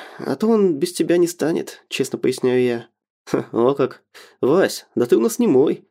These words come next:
смеется Витя, и Вася тоже усмехается, переворачивая шашлык. «Говори давай, да будем шашлык есть», разрешает Витя. «Дядь Вась, она уработала троих парней ногами», поясняю я. «Непривычным приемом.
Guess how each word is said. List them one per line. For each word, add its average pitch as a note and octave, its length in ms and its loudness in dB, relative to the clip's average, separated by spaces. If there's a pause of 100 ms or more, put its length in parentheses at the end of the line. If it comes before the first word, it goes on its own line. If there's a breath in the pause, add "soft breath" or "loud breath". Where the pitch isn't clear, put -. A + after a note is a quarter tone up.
смеется B2 500 0
Витя, D3 300 0
и D3+ 200 0
Вася E3+ 360 -2
тоже F3 220 0
усмехается, C#3+ 640 -2
переворачивая C#3+ 580 2
шашлык. C3 500 -2 (340)
«Говори C3+ 420 2
давай, C#3 280 2
да C3+ 180 0
будем F#3 240 0
шашлык D3+ 420 0
есть», A2+ 480 -2
разрешает A#2 500 -2
Витя. A2 380 -4 (1120 loud breath)
«Дядь E3 300 0
Вась, E3+ 320 -2 (260 loud breath)
она D#3 300 0
уработала F3 760 0 (120)
троих E3 360 -2
парней D#3 600 0
ногами», C3 600 -4 (180)
поясняю A#2+ 420 0
я. A#2+ 300 -4 (240)
«Непривычным E3 640 0
приемом. C3 560 0